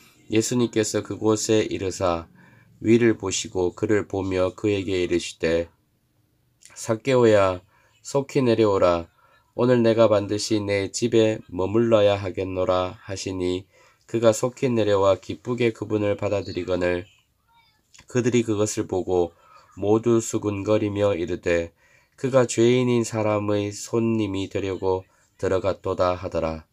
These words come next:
삭개오가 서서 주께 이르되 "주여, 보소서, 내가 내 재물의 절반을 가난한 사람들에게 주겠사오며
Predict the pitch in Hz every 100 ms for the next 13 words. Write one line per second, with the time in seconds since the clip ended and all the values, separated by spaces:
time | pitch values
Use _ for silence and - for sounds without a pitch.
0 | _ _ _ _ _ - 107 - 143 131
1 | 117 110 107 - 113 113 104 - 113 -
2 | 110 95 95 92 90 87 _ _ _ _
3 | _ _ - 127 117 107 - 110 117 110
4 | 107 98 98 101 110 104 92 _ _ _
5 | _ - 104 104 120 127 120 117 113 -
6 | 104 110 117 113 110 107 95 95 104 117
7 | 117 110 107 101 95 90 98 95 - 98
8 | 101 98 110 104 95 92 90 87